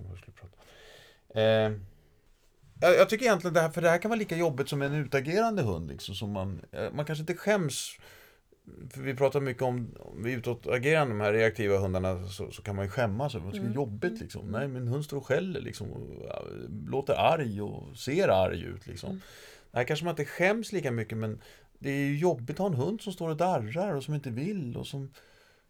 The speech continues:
Speaker 1: eh, här är man själv, eh, lite social och, och så. Och så
Speaker 2: Mm.
Speaker 1: har man en hund som man behöver säga så här: "Nej, men han vågar inte", eller "han vill inte", eller så.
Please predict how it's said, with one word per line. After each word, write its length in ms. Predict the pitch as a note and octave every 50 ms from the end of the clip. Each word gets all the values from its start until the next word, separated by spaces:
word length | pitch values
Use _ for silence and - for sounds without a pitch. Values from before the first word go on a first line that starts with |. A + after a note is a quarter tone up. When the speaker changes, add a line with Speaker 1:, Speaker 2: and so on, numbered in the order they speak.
| _ _
Speaker 1:
eh, 200 | - D3+ - - -
här 120 | B2+ C#3+
är 60 | D#3+
man 140 | E3+ E3+ E3+
själv, 320 | E3 - D#3+ F3 G3+ G3+ F3+ - - - - - -
eh, 100 | - D3
lite 240 | - - E3+ E3+ F3 D#3+
social 640 | D3+ - E3 D#3 - D3 G2+ E2+ D#2+ E2+ F2+ F#2+
och, 580 | G#2 F#2+ E2 D2 C2+ C2 C2 - - - - G2+
och 100 | G2 A#2
så. 380 | - - - - - - G2+ A2 - -
Och 80 | -
så 60 | G#2
Speaker 2:
Mm. 120 | A2 A#2+ C#3+
Speaker 1:
har 80 | E3+ F3+
man 100 | D3+ A2
en 80 | G#2+
hund 180 | C#3 D#3+ E3 D3+
som 280 | - D3 B2 F#2+ E2 - - - - - _
man 240 | - C#3+ C#3+ C#3 C3
behöver 180 | C#3 C#3 B2+ C3
säga 260 | B2 - B2+ G#2+ G#2
så 100 | G#2 A#2+
här: 80 | A2
"Nej, 180 | A#2+ B2+ C3 C3
men 340 | B2+ - B2+ G#2+ C2+ G#1 G#1 - - - _ _ - - - - _ _ - -
han 200 | - D3 C#3 B2+
vågar 340 | A2+ F#2 E2 E2 F2+ E2+
inte", 220 | C#2+ C2+ - - C#2+
eller 140 | - C#2+ -
"han 180 | A2+ B2 A2+
vill 220 | G#2 G2 F#2+ F2 D2
inte", 260 | - - - - -
eller 200 | - - - - _ - - _ _ _ _ - - - - - -
så. 180 | - G3+ - -